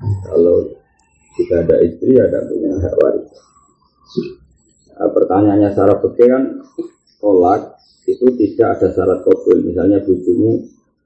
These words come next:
kamu ceraikan dia kabul tidak kabul kan wakoat tolak. Tapi kalau mati gimana? Ya, pertanyaan walau aroda ayakula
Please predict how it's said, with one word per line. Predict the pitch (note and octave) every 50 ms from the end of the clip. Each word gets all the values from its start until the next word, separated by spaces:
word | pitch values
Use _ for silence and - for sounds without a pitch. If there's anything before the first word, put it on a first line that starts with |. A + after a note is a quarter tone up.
| _ _ _ _ _ _ _ - _ _ _ _ _ _ _ _
kamu | - F2 F2 G2+ G2 F#2+ F#2
ceraikan | - - F#2+ G2 G2 - E2+ F#2+ F#2
dia | - G#2 G#2+ A2 -
kabul | - G2+ - - G#2+ G2 F#2+
tidak | F#2 - -
kabul | - F#2+ - - B2 B2+
kan | A#2+ A2+ A2
wakoat | G2+ G2 G2 F#2+ - - - - - - - - - _ - G#2+ G2+ G2+ - -
tolak. | E2+ E2 - - - - - D3 - - _ _ _ - G4+ - - - - _ _ _ _ _ _ _ _ _
Tapi | _ - G2 - C#3
kalau | B2+ B2 A#2+ B2 A#2+
mati | A#2 A#2 A2+ - - C#3+
gimana? | - - G#2 G2 G2+ G2 F#2+ F2 D#2+ - _ _ _ _ _ _ _ _ _ _ _ _ _ _ _ E2 _ -
Ya, | - C2+ B1
pertanyaan | - - _ _ _ _ _ D2 F2 F2+ E2+ - G2 A2 A2+ G#2 G2+
walau | G#2 G2+ F#2+ F#2+ G2+ G#2 G2+ -
aroda | F#2 G2+ G#2 G#2 G2 F#2+ G2 G2+ A#2+ A#2+ A#2+ A#2+ G2+
ayakula | G#2 G#2 G#2 G2 G2 G2 G2+ G#2+ A2 G#2+ A2 G#2